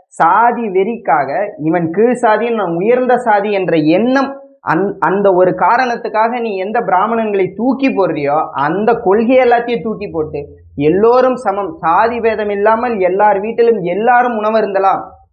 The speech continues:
கலப்பு திருமணத்தை ஊக்குவித்து சமூக சீர்திருத்தத்துக்காக பாடுபட்ட பிராமணனை நான் ஏன் கொண்டாடக்கூடாது? இப்போ உங்களுக்கு விளங்குதா? ஈ வே ராமசாமி ஈர வெங்காயத்துக்கு முன்னாடியே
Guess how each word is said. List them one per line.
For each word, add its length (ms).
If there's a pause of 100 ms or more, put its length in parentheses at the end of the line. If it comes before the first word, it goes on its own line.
(140)
கலப்பு 360
திருமணத்தை 520
ஊக்குவித்து 560
சமூக 420
சீர்திருத்தத்துக்காக 1040 (120)
பாடுபட்ட 680
பிராமணனை 680 (320)
நான் 300
ஏன் 180
கொண்டாடக்கூடாது? 520 (1120)
இப்போ 200
உங்களுக்கு 300
விளங்குதா? 300 (800)
ஈ 220
வே 160
ராமசாமி 760
ஈர 240
வெங்காயத்துக்கு 640
முன்னாடியே 680